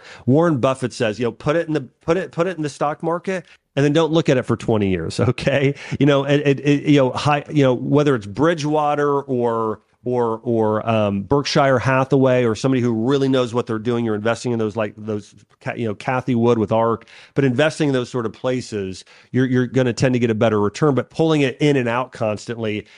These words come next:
isn't a, is, isn't good to do. You know, I told my brother, um, when there was the last stock market big dip during covid, I said,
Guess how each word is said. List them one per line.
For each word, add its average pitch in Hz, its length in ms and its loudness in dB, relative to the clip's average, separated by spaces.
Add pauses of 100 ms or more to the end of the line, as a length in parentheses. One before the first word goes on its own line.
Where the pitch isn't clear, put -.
(160)
isn't 139 320 -2
a, 127 300 -6
is, 131 220 -4
isn't 123 360 -8
good 107 220 -4
to 123 80 -6
do. 139 180 2
You 131 140 2
know, 135 80 0
I 135 80 0
told 180 240 0
my 139 140 2
brother, 117 580 -2 (440)
um, 113 500 -4 (380)
when 127 360 0
there 123 280 -2
was 117 140 -2
the 120 120 2
last 117 260 0
stock 113 320 0
market 110 400 0
big 117 280 0
dip 113 180 0
during 98 240 0
covid, 113 480 -2
I 110 140 0
said, 107 380 -2